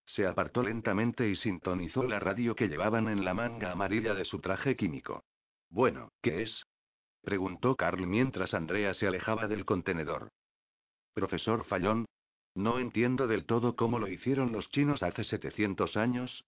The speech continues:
pero lograron y doctora Kowalski, señor Everett, ¿serían tan amables de reunirse con nosotros aquí en el andamio, por favor?", ordenó una voz familiar.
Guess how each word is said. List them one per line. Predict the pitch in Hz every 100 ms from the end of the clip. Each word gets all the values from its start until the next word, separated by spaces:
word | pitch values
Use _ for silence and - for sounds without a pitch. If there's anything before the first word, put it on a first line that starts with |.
| -
pero | 104 92
lograron | 73 85 101 82 82
y |
doctora | 92 87 - 107 107
Kowalski, | 104 101 107 107 - 127 -
señor | - 95 80 95 80
Everett, | 73 90 - - _
¿serían | - 92 98 117 107
tan | 120 107
amables | 82 90 90 -
de |
reunirse | 90 73 71 104 - 98
con | 95 90
nosotros | 87 143 143 135 117
aquí | 104 107
en | 101 92
el | 76
andamio, | 67 78 110 107 107 -
por | - 98
favor?", | - - 107 127 _ _ _ _ _ -
ordenó | 98 90 95 123
una | 123 92
voz | 123 131 -
familiar. | 87 73 85 71 57